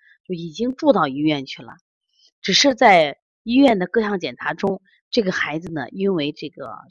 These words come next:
嗓子有痰，所以医生就没有给做手术，说等你这个恢复好了以后再来。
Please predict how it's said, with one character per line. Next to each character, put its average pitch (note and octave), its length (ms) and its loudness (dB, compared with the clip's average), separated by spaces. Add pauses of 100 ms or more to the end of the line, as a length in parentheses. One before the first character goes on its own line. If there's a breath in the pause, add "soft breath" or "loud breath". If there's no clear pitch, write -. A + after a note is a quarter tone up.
(360)
嗓 D#3 240 -6
子 G3 80 0
有 D3+ 160 -2
痰， C#3 380 -10 (320)
所 - 180 -6
以 F3+ 40 -2
医 F#3+ 180 -6
生 G3 400 -8
就 E3 100 -8
没 E3+ 140 -2
有 F#3 80 -2
给 E3 80 -14
做 D#3 160 -8
手 - 180 -14
术， - 280 -20 (260 soft breath)
说 - 100 -12
等 F3+ 220 -8
你 E3+ 80 -8
这 D#3 120 -18
个 - 180 -20
恢 - 180 -8
复 F#3 120 -14
好 C#3+ 200 -12
了 D3 120 -8
以 D#3 40 -6
后 F#3 160 -16
再 D3+ 200 -14
来。 - 280 -20